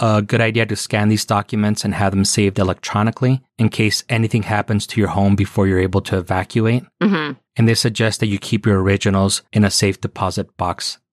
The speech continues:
Speaker 1: at a bank. And in case you were wondering,
Speaker 2: Mm-hmm.
Speaker 1: the average cost for a safety deposit box at a bank is eighty-seven dollars a year.
Speaker 2: Eighty-seven dollars a year?
Speaker 1: Yeah.
Speaker 2: Oh, wow. Okay. I guess that's not that bad.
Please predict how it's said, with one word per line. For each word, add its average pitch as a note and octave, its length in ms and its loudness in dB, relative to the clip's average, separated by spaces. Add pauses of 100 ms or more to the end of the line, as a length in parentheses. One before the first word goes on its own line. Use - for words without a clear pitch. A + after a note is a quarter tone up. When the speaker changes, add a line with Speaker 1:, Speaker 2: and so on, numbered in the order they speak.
Speaker 1:
at G#2+ 160 0
a G2+ 60 -2
bank. E2 420 -10 (240)
And A2+ 120 2
in G#2+ 100 2
case C3 360 -4
you D3+ 100 2
were C#3+ 180 2
wondering, B2+ 680 0 (180)
Speaker 2:
Mm-hmm. D3+ 260 -2 (280)
Speaker 1:
the A2+ 220 0
average A#2+ 400 -4
cost - 420 -4 (140)
for A2+ 120 0
a G2+ 60 2
safety A2+ 380 -2
deposit G#2 500 -4
box G2+ 380 -2 (140)
at A2+ 160 0
a A#2 40 0
bank G#2 460 -2 (180)
is A2 260 0
eighty-seven G#2 520 0
dollars F#2 320 0
a F#2 40 0
year. E2 320 -6 (220)
Speaker 2:
Eighty-seven B3 420 -2
dollars A3 300 -2
a E3+ 40 -4
year? F#3 360 -4 (220)
Speaker 1:
Yeah. C#3 180 2 (260)
Speaker 2:
Oh, B3+ 180 0
wow. A3+ 440 0 (160)
Okay. A3 380 -4 (240)
I D#4 60 -8
guess E4+ 160 -2
that's C4+ 120 -6
not A#3 140 -2
that A3+ 100 -2
bad. F#3 140 -4